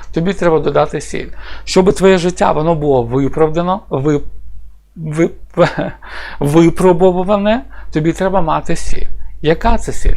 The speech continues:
Це сіль його вчення. І він перед цим, розумієте, він навчає, навчає, навчає,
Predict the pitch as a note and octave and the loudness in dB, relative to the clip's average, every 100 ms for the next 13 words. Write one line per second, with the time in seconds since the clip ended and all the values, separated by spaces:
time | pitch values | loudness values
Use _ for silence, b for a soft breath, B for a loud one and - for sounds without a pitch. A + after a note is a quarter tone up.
0 | - G3+ G#3+ F#3+ F3+ E3 D#3+ - C#3+ D3 | 4 2 2 2 2 2 0 -2 -6 -8
1 | - D#3+ A3 A#3 G3+ G3 F#3+ A#3 A3+ F#3 | -6 -2 0 0 0 -2 -2 -4 -4 -2
2 | F3+ G#3 F#3+ E3+ G3+ G3 B B - D3+ | -2 -4 -2 -2 -2 -4 B B -2 -2
3 | E3 - F3 D#3 - - - - - C#3+ | -2 -2 0 2 0 -4 -10 -16 -8 -4
4 | F3+ - - C3+ - - - b b - | -4 -4 0 0 0 -4 -16 b b -2
5 | E3+ - E3 D3 - | -2 -2 0 0 -2